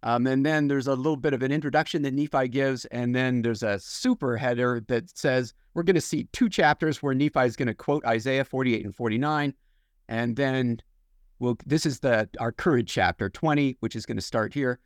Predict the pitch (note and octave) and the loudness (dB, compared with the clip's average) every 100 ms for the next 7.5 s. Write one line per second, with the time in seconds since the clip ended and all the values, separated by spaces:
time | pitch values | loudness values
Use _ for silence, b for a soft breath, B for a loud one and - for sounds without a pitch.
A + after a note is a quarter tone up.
0 | _ _ _ C3+ C#3 D3+ D3 D3+ E3 G#3 | _ _ _ -2 0 2 2 4 4 4
1 | A3 F3+ C#3 C3 D#3 - C3+ B2+ - C#3 | 4 2 2 2 2 2 0 0 -2 -2
2 | C3 A2+ A#2+ A2+ G#2+ _ _ _ _ _ | -2 0 2 2 0 _ _ _ _ _
3 | _ _ - C#3 D#3+ - B2 G#2 A2+ - | _ _ -2 2 2 0 -6 -4 -6 -2
4 | D#3+ E3 E3 B2 A2+ A2 - C3 A#2+ D#3+ | 0 2 2 2 0 -2 -6 -6 -4 -2
5 | D3+ D3 C3 A2+ A2+ F#3+ G3+ D#3+ D3+ C#3+ | 0 2 0 -2 0 0 2 0 2 0
6 | C3 - A#2+ - - - B2+ A#2+ A#2 E3 | 0 0 0 -2 -14 -8 -2 0 0 0
7 | C#3 C3+ B2 A#2 - | 2 2 2 0 -4